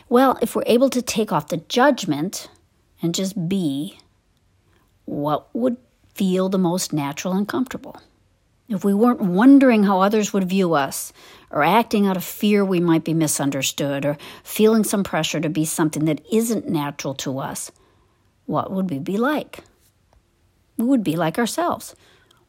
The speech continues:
children of God, and the very genuine article, the most valuable one, not covered with gloss, but true and pure gold. I think it can help us to discover and nurture that real idea inside of us,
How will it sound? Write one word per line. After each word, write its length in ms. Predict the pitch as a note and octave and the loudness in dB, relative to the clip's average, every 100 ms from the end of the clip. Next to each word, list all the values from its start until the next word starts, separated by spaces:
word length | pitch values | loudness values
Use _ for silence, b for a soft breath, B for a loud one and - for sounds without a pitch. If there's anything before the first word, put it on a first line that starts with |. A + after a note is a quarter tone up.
| _ - | _ -6
children 460 | - C#3 E3+ F#3+ | -2 -2 0 0
of 120 | B3 | -2
God, 340 | C#4 D#4 C4 D#3+ | 0 0 2 0
and 160 | D3 | -2
the 100 | - | -4
very 640 | F3 E3 F#3 A3+ A3 A#3+ - G3+ | -4 -2 0 2 2 0 -4 -6
genuine 680 | A3+ A#3 C#4+ C4 F#3 E3+ | 0 4 6 6 6 4
article, 460 | F#3 A#3 G#3+ - - | 2 0 -2 -6 -6
the 80 | D#3+ | -4
most 460 | E3 E3 - - - | -2 -4 -8 -10 -2
valuable 560 | G3+ C#4 A3+ D#3 - | 2 4 2 0 -6
one, 320 | - - C#4 - _ _ _ _ _ - | -8 -12 -12 -18 _ _ _ _ _ -6
not 220 | D#3 - | -2 -2
covered 220 | - A#3+ C4 | 2 2 4
with 220 | C4+ C4+ | 2 0
gloss, 640 | F#3+ F3 D3 C#3+ - - - b b b b b | 0 2 2 0 -4 -6 -10 b b b b b
but 140 | D3 D3 | -12 -8
true 640 | - G#3+ G#3 G#3 G#3 A3+ _ _ | -4 -2 0 0 -2 -6 _ _
and 220 | E3+ D3+ D#3 | -4 -4 -6
pure 720 | - - F#3+ F#3+ F#3 F3+ F3 | -12 -4 -2 0 0 -2 -4
gold. 520 | E3+ C3+ - - - _ _ _ _ _ _ _ _ _ _ _ _ _ _ _ B B B - | -4 -6 -6 -10 -16 _ _ _ _ _ _ _ _ _ _ _ _ _ _ _ B B B -6
I 100 | G#3+ | -4
think 240 | D#4 D#4 | -2 -4
it 100 | D#4+ | -4
can 120 | C#4+ | 0
help 400 | A#3+ - C#4+ D4+ | 0 2 0 2
us 180 | F3+ D#3+ | 2 0
to 140 | - D#3+ | -2 -6
discover 600 | D3+ - F3+ D#3+ E3 D#3+ | -4 -4 -2 0 -2 -2
and 240 | D#3+ D#3 D#3+ | -2 0 0
nurture 380 | G#3+ G#3+ F3 | -2 -4 -6
that 220 | D#3 - - | -4 -6 -8
real 460 | F#3+ A3 B3+ A#3+ - | -4 0 2 2 0
idea 380 | F3 E3 D#3+ | -4 -2 0
inside 420 | D3 D3+ - F#3+ F3 | -2 -4 -4 -2 -2
of 140 | - | -4
us, 260 | - - | -6 -10